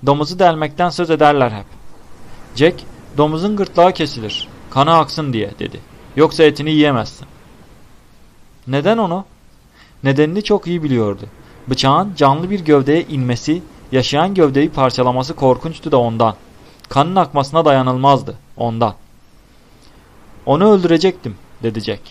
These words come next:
Önden yürüdüğü için yüzünü göremiyorlardı. "Bıçağı saplayacak bir yer arıyordum. Bir dahaki sefere." Jack, kınından çekip çıkardığı bıçağı bir ağaç gövdesine mıhladı. Bir sonraki sefere acıma nedir bilmeyecekti.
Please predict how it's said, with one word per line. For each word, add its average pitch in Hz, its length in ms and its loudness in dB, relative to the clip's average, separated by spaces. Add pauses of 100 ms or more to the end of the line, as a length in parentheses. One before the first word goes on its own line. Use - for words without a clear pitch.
(320)
Önden 143 300 0
yürüdüğü 175 340 0
için 190 260 -6
yüzünü 156 320 -4
göremiyorlardı. 123 800 2 (460)
"Bıçağı 165 280 2
saplayacak 185 580 0
bir 190 100 -2
yer 185 180 4
arıyordum. 113 460 2 (480)
Bir 180 160 2
dahaki 143 260 2
sefere." - 360 -8 (920)
Jack, 143 260 2 (360)
kınından 139 420 0
çekip 180 340 -8
çıkardığı 143 480 2
bıçağı 156 400 2 (180)
bir 151 260 0
ağaç 151 140 -4
gövdesine 131 460 0
mıhladı. 113 460 -2 (600)
Bir 190 80 -2
sonraki 208 440 -4
sefere 156 320 0
acıma 143 380 -2
nedir 156 280 0
bilmeyecekti. 110 640 -4